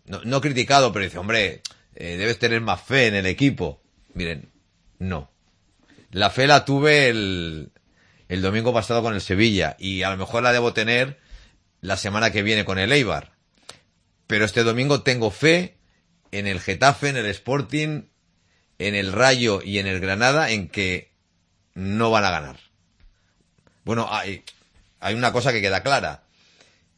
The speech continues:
Partido Getafe Sporting. El que gane, lucha por salvarse. El que pierda, se hunde. Si hay empate, se pueden ir los dos al agujero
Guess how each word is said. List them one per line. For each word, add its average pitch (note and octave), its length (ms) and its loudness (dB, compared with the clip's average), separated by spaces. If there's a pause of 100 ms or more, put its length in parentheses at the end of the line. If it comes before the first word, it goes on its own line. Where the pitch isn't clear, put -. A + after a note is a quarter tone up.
(480)
Partido C3 440 0
Getafe B2+ 340 -2
Sporting. E2+ 540 -6 (1160)
El A#2 200 -2
que A#2 220 0
gane, G3 500 4 (800)
lucha A#2+ 380 0
por B2 100 0
salvarse. A2 640 -2
El F#2+ 160 -6
que G2+ 140 -4
pierda, C#3 600 0 (220)
se F#2+ 220 -4
hunde. E2 400 -6 (400)
Si B2+ 240 0
hay E3+ 180 6
empate, F3 720 4 (420)
se G#2 240 -4
pueden C3 320 2
ir C#3 120 0
los G2+ 200 -2
dos - 540 -2 (960)
al F2 100 -6
agujero D#3 640 2